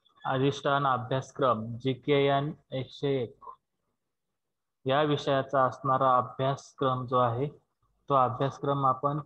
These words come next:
पाहणार आहोत. तर मग हा अभ्यासक्रम पाहत असताना आपल्याला याच्यामध्ये तीन पुस्तकं पाहायची आहेत. विज्ञान तंत्र, पहिलं पुस्तक जे आहे ते म्हणजे विज्ञान, तंत्रज्ञान, पर्यावरण आणि आरोग्य.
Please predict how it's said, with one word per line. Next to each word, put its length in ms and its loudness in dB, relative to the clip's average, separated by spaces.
पाहणार 480 0
आहोत. 280 2
तर 60 2
मग 260 4
हा 160 6
अभ्यासक्रम 480 -2
पाहत 320 -2
असताना 380 -2
आपल्याला 320 0
याच्यामध्ये 340 -2
तीन 160 2
पुस्तकं 500 -4
पाहायची 440 -2
आहेत. 200 -8
विज्ञान 460 -2
तंत्र, 260 -2
पहिलं 280 2
पुस्तक 520 -4
जे 80 2
आहे 260 2
ते 180 -4
म्हणजे 360 -4
विज्ञान, 580 -4
तंत्रज्ञान, 720 -2
पर्यावरण 640 0
आणि 280 -4
आरोग्य. 520 0